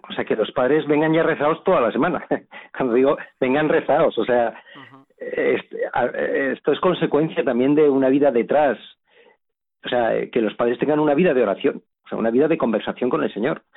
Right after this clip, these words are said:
Speaker 1: una vida de cafés con la Virgen María, en el rosario me refiero.
Speaker 2: Ujú.
Speaker 1: Alguien dijo una vez que lo más parecido a tomarse un café con la Virgen María es rezar un rosario, ¿no?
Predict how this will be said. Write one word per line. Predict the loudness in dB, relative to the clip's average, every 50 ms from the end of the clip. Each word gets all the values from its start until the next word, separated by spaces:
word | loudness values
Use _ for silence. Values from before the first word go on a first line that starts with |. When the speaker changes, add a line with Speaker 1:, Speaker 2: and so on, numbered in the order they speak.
| -20 -10 -4
Speaker 1:
una | -2 0 2
vida | 2 2 2 4 2
de | 2
cafés | 0 0 -2 0 0 0 0 0
con | 0 0
la | 2
Virgen | 2 0 0 0 0
María, | 0 2 2 2 2 0 -2 -6
en | -6 -2 -2
el | -2 -2
rosario | -2 -2 0 0 0 0 0
me | -2 -4
refiero. | -4 -2 -4 -2 -4 -4 -8 _ -20 -20 -20 -20
Speaker 2:
Ujú. | -20 -20 -20 _ -12 -6
Speaker 1:
Alguien | -4 -2 0 0 0 0
dijo | 0 0 0 0
una | 0 2
vez | 2 0 0 -2 _ _ _ _ _ _ -6
que | -2 0 0
lo | 2
más | 0 0 -2
parecido | -2 -2 -2 -2 0 2 2 2
a | 2
tomarse | 2 0 0 0 0 -2
un | 0
café | 0 0 0 0 0
con | 2 0
la | 0
Virgen | 0 -2 -2 -2 -2 0
María | 2 2 2 2
es | 2
rezar | 0 0 -2 -2
un | -2 0
rosario, | -2 -2 -2 -4 -4 -6 -8 -12
¿no? | -14 -16